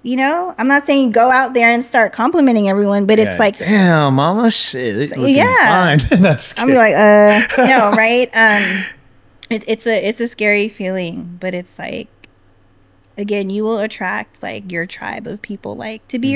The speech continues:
Speaker 1: yourself. Like, that's important to be around people that are very much like you, but also very different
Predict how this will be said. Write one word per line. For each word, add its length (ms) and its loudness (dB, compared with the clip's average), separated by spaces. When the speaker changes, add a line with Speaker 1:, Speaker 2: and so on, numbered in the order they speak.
Speaker 1:
yourself. 520 -6
Like, 120 -2
that's 180 -6
important 400 -2
to 100 -6
be 180 -6
around 300 -4
people 320 -6
that 160 -4
are 260 -4
very 160 0
much 220 -6
like 320 -4
you, 160 0
but 140 -2
also 280 -4
very 280 -4
different 640 -10